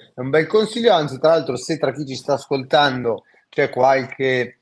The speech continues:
qualche celiaco che magari si diverte a casa con gli impasti, se è cimentato,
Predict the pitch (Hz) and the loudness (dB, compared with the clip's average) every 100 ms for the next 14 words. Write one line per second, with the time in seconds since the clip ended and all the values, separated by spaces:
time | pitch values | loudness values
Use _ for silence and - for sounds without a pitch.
0 | _ - 113 - 110 123 170 214 165 113 | _ -8 -6 -6 -6 -6 2 2 2 -4
1 | 123 123 135 143 123 127 120 131 135 - | -6 -2 0 0 -2 -8 0 2 2 0
2 | 127 135 131 123 127 123 123 143 139 127 | -2 2 2 2 -2 -4 -2 0 0 -2
3 | 113 117 117 110 107 98 127 120 120 110 | -6 -4 -2 -4 -6 -8 -8 -8 -8 0
4 | 135 120 123 120 113 | 2 2 2 0 -2